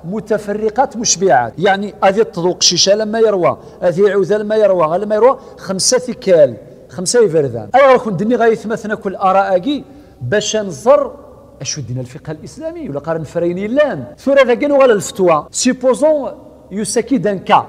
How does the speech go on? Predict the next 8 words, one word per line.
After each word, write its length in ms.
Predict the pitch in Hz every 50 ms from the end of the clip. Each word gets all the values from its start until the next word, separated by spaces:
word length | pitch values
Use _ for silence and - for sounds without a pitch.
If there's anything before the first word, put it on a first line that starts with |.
| - -
أكيني 400 | 190 185 - 220 220 226 233 226
ونكيني، 720 | 220 208 196 180 - - 220 220 220 226 277 311 302 269 - - - - 127
في 240 | 120 156 202 226
غاد 120 | 226 240 233
جوج 340 | 170 151 185 185 170 135 190
غد 160 | 175 165 151
يوث، 520 | 165 196 220 233 240 262 - 269 - -
ولكن 1160 | 175 185 196 208 208 208 214 208 208 202 208 - - - 233 254 269 269 254 247 247 233 220